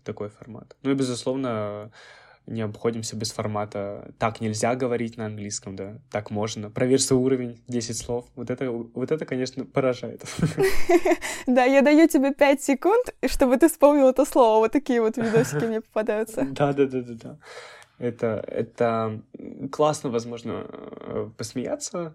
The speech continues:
Speaker 1: э, повеселиться, но ни в коем случае это не определяет ни уровень человека, и ни в коем случае нельзя вообще заниматься таким, запрещать использовать какой-то вокабуляр.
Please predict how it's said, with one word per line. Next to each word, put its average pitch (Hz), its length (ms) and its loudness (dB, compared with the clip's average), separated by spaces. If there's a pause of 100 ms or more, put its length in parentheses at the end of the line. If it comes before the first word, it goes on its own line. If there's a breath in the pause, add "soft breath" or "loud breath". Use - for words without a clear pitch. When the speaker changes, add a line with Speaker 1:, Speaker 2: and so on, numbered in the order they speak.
Speaker 1:
э, 120 560 -2
повеселиться, 123 680 -2
но 127 260 0
ни 139 80 2
в 135 80 0
коем 151 200 -2
случае 131 280 -4
это 113 100 -8
не 113 100 -4
определяет 110 580 -4
ни 113 100 -4
уровень 147 300 -2
человека, 110 580 -6
и 98 400 -10 (380 loud breath)
ни 113 60 -4
в 110 60 -8
коем 123 180 0
случае 113 360 -6
нельзя 101 680 -6 (560)
вообще 113 240 -6
заниматься 120 440 -4
таким, 117 400 -6 (260 loud breath)
запрещать 123 720 0
использовать 120 600 -4
какой-то 113 340 -6
вокабуляр. 107 600 -6